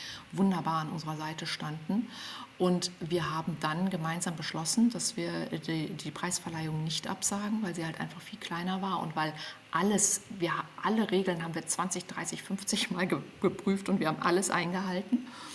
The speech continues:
Und wir haben's dann also gemacht. Das war ein bisschen spooky, weil die Messe, die drumherum stattfinden sollte, war ja dann nicht da. Wir hatten eine riesengroße Bühne für uns und wahnsinnig viel Personal, weil die alle ja nichts anderes zu tun hatten in dem Moment.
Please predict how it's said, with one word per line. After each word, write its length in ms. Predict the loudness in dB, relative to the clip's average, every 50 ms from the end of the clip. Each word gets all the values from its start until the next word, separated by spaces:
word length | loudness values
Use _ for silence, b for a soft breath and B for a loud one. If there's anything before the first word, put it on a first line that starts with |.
| B B B B B B B 0
Und 240 | 2 2 2 2
wir 140 | 2 0 0
haben's 200 | 0 -2 -2 -2
dann 160 | -4 -6 -6 -4
also 240 | -6 -4 -2 -2 -4
gemacht. 580 | -2 -2 -2 -2 -2 -2 -4 -4 -12 -14 -14 -8 -6
Das 200 | -4 -4 -2 0
war 80 | 4
ein 100 | 4 4
bisschen 260 | 6 6 2 2 2 0
spooky, 440 | -2 -2 -2 -4 -2 0 0 2
weil 260 | 2 2 2 2 0 0
die 160 | 0 0 0
Messe, 280 | 2 2 2 2 2
die 120 | 2 0 0
drumherum 380 | 4 4 4 4 6 4 4
stattfinden 540 | 4 4 -2 -4 -6 0 2 2 4 4 4
sollte, 320 | 2 2 0 2 0 0 0
war 140 | 2 4
ja 180 | 4 4 4 4
dann 220 | 2 4 4 4
nicht 280 | 2 2 -2 -4 -4 -2
da. 220 | 0 0 2 0 -2 -2 B B B B -6 B
Wir 140 | B 2 2
hatten 200 | 2 4 2 2
eine 280 | 2 2 2 2 2 4
riesengroße 640 | 2 2 4 4 4 4 4 2 2 2 2 0
Bühne 300 | -2 0 2 2 2 2
für 220 | 0 -2 -4 -2 2
uns 300 | 6 6 6 6 6 4
und 240 | 2 2 2 2
wahnsinnig 580 | 2 2 4 6 6 6 6 6 2 0 -2 -4
viel 220 | -2 0 0 0
Personal, 720 | 2 2 4 4 4 4 2 0 2 2 2 2 2 2
weil 140 | 2 2 0
die 200 | 2 0 0 0
alle 240 | 0 0 2 2 2
ja 260 | 2 2 0 0 0
nichts 440 | -2 -2 -2 -2 -4 -4 -6 -6 -6
anderes 400 | -4 -4 -4 -4 -2 -4 -4 -4
zu 100 | -4 -6
tun 300 | -4 2 4 6 6 6
hatten 220 | 4 2 0 0
in 140 | 0 0 2
dem 160 | 2 2 2
Moment. 460 | 2 2 0 0 0 2 2 2 2